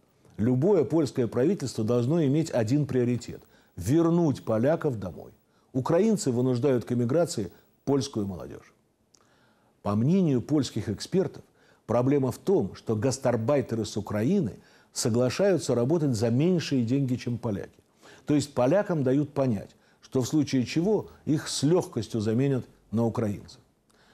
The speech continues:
Многие польские фирмы, размещая объявления о приёме на работу, сильно завышают требования к польским кандидатам, одновременно предлагая заведомо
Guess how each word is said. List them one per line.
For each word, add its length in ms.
Многие 340
польские 440
фирмы, 360
размещая 600
объявления 600
о 60
приёме 380
на 100
работу, 340
сильно 500
завышают 720
требования 480
к 100
польским 460
кандидатам, 680
одновременно 880
предлагая 560
заведомо 720